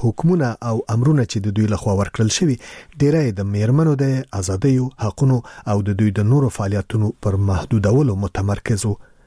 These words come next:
چې دا کار له اسلام سره، البته له اسلام څخه د دوی ناسم تفسیر او تعبیر ښیي.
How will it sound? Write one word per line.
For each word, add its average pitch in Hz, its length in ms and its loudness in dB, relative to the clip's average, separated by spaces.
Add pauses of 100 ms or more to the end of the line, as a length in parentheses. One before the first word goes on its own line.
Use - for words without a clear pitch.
(560)
چې - 80 -2
دا 131 120 2
کار 143 220 0
له 143 240 2
اسلام 135 320 0
سره، 147 300 0 (720)
البته 113 300 0
له 107 160 0
اسلام 156 360 2
څخه - 240 -6
د 104 260 -4
دوی 104 160 -2 (240)
ناسم 110 580 0 (400)
تفسیر - 460 0
او 101 240 -2
تعبیر 101 440 0
ښیي. 110 220 2